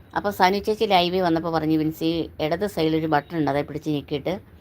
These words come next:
കുറേ ഓപ്ഷൻ വരും, അതിനകത്ത് ഒരെണ്ണത്തിൽ ടച്ച് ചെയ്താൽ മതി." ഞാനത് ടച്ച് ചെയ്ത്, പിന്നെ അത് കഴിഞ്ഞപ്പോഴത്തേനും വേറെ ആരുടെയോ മ്യൂട്ടായെന്ന് പറഞ്ഞു. എനിക്ക് സത്യം പറഞ്ഞാൽ ഇങ്ങനെ പറഞ്ഞാൽ എന്താണെന്നുള്ള അറിയത്തില്ല. പിന്നെ ഞാനൊന്ന് ഓ-,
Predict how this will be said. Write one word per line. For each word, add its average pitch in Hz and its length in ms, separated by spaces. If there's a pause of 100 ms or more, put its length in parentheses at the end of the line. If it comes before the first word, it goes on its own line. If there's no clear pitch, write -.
(260)
കുറേ 170 120
ഓപ്ഷൻ 170 420
വരും, 151 180
അതിനകത്ത് 156 300
ഒരെണ്ണത്തിൽ 156 460
ടച്ച് 156 180
ചെയ്താൽ 156 260
മതി." 135 160
ഞാനത് 160 440
ടച്ച് 180 200
ചെയ്ത്, 147 320 (840)
പിന്നെ 220 220
അത് 226 120
കഴിഞ്ഞപ്പോഴത്തേനും 214 840 (1600)
വേറെ 196 400
ആരുടെയോ 185 360
മ്യൂട്ടായെന്ന് 175 640
പറഞ്ഞു. 143 180
എനിക്ക് 170 180
സത്യം 185 240
പറഞ്ഞാൽ 180 140
ഇങ്ങനെ 165 260
പറഞ്ഞാൽ 156 340
എന്താണെന്നുള്ള 143 600
അറിയത്തില്ല. 117 460
പിന്നെ 165 340
ഞാനൊന്ന് 160 320
ഓ-, 147 220